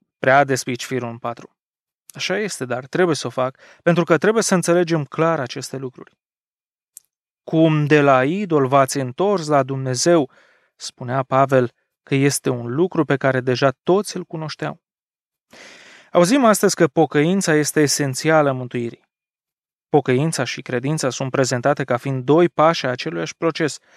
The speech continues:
De fapt, ele fac parte din același pachet. Când Pavel a propovăduit pe Domnul Hristos, cei care au auzit acest mesaj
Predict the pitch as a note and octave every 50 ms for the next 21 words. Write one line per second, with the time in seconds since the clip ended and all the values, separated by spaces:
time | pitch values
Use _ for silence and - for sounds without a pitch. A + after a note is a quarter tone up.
0 | _ _ _ _ _ _ _ - E3+ C#3+ A#3 B3+ - _ _ _ _ _ _ _
1 | - E3+ F3+ G3 F#3 - C4 A#3 - - C3+ B2 B2 - B2 B2 B2+ C3 C3+ -
2 | - C#3 C#3 C3 - - D3+ D3+ - E3 D3 - _ _ _ _ _ _ _ _
3 | _ _ _ _ _ _ - F#3 E3+ D#3+ - - A3+ B3 C4+ B3+ G3+ E3 D3 C#3
4 | B2+ - D#3 D3+ - - D#3 C#3+ C#3 D3 C#3 D3 F3 A#3 B3+ - - C3+ C3+ C3+
5 | C#3 C#3 C3 B2 - - B2+ A#2 - - E3+ D#3+ C#3+ - - _ _ _ _ _
6 | _ _ _ _ _ _ _ - - - G#3 A#3+ - G3 F3 E3 D#3 D3 C#3+ C#3
7 | C3+ C3 C3 B2+ B2+ D3+ F#3 F3 - A2+ - - B2 A#2+ B2 B2 A#2+ - - D#3
8 | D3+ C#3+